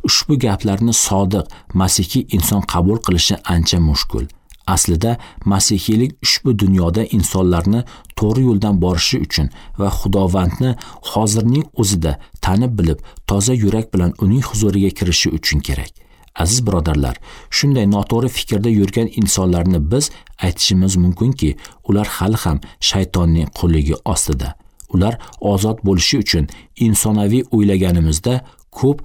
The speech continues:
ruhiy mehnat talab etiladi. Biz azizlar yaxshi bilamiz, haqiqiy masihiy insonning yuragida yovuzlik hech qachon makon qurib yashamaydi. Aksincha, uning yuragida Masih yashaydi. Masih inson tavba qilgan paytida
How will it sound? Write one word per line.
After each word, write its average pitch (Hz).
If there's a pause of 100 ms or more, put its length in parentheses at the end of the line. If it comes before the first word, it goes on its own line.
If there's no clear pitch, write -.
(160)
ruhiy 101
mehnat 90
talab 76
etiladi. - (260)
Biz 147
azizlar 107
yaxshi 117
bilamiz, 80 (200)
haqiqiy 113
masihiy 123
insonning 107
yuragida 95 (260)
yovuzlik 95 (140)
hech -
qachon 107
makon 90
qurib 80
yashamaydi. 71 (300)
Aksincha, 95 (240)
uning 113
yuragida 82 (220)
Masih 92 (100)
yashaydi. 71 (240)
Masih 92 (320)
inson 117
tavba 101
qilgan 113
paytida 85